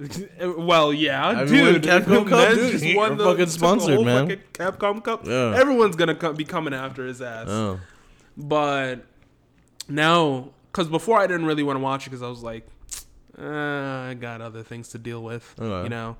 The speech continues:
Speaker 2: Yeah.
Speaker 1: Uh, I have to focus on other things, but now I'm kinda like, I'm, I'm probably gonna go watch some highlights of that. I sent you a clip, actually,
Speaker 2: Good.
Speaker 1: a bit ago of someone making, like, a, an amazing fucking comeback.
Speaker 2: Yeah, you did. I remember.
Speaker 1: Yeah,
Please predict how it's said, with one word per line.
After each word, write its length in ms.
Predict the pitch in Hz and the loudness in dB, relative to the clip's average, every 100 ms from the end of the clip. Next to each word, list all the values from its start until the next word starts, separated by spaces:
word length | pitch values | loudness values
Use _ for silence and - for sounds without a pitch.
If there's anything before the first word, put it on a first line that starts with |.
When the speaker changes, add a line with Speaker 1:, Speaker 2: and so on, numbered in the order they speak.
| - - | -18 -14
Speaker 2:
Yeah. 140 | 87 87 _ | -12 -12 _
Speaker 1:
Uh, 500 | 117 120 117 117 113 | -8 -4 -2 -4 -4
I 20 | 123 | -6
have 120 | 123 | -8
to 60 | 120 | -8
focus 320 | 131 127 123 | -8 -8 -10
on 100 | 120 | -8
other 180 | 123 127 | -6 -8
things, 400 | - 117 120 117 | -8 -10 -12 -14
but 180 | 120 | -12
now 240 | 123 131 135 | -8 -6 -6
I'm 80 | 127 | -8
kinda 220 | 131 123 | -8 -8
like, 280 | 117 113 - | -10 -12 -12
I'm, 180 | 123 120 - - _ | -14 -16 -20 -20 _
I'm 140 | 123 120 | -16 -16
probably 540 | - 123 131 135 143 | -8 -6 -6 -8 -10
gonna 220 | 139 131 123 | -8 -8 -8
go 440 | 123 123 123 135 - | -6 -6 -8 -12 -16
watch 300 | - 117 117 | -12 -12 -10
some 100 | 117 | -12
highlights 400 | 120 117 117 117 | -8 -8 -8 -12
of 100 | 127 | -14
that. 200 | 131 135 - | -12 -14 -8
I 60 | 156 | -4
sent 320 | 220 247 - | -2 -2 -4
you 80 | 127 | -10
a 20 | |
clip, 320 | - 180 - | -8 -10 -10
actually, 540 | 120 113 - 120 110 117 _ - | -14 -16 -16 -14 -16 -18 _ -14
Speaker 2:
Good. 300 | 95 87 95 | -10 -8 -6
Speaker 1:
a 60 | |
bit 160 | 127 131 | -4 -4
ago 320 | 127 127 123 | -2 -2 -2
of 120 | 123 | -4
someone 300 | - 135 131 | -6 -6 -4
making, 320 | 127 123 120 | -6 -8 -10
like, 160 | 117 113 | -12 -12
a, 40 | |
an 240 | 107 127 131 | -14 -14 -12
amazing 520 | 117 123 135 139 127 | -10 -6 -4 -4 -6
fucking 280 | 123 123 113 | -12 -14 -12
comeback. 480 | 123 123 117 113 - _ _ _ - 123 _ | -12 -10 -10 -12 -14 _ _ _ -20 -20 _
Speaker 2:
Yeah, 80 | 95 | -4
you 140 | 95 98 95 | -2 -2 -6
did. 140 | 82 - | -8 -12
I 40 | 85 | -16
remember. 400 | 85 82 85 87 117 | -14 -14 -14 -16 -12
Speaker 1:
Yeah, 360 | 120 117 113 | -8 -8 -10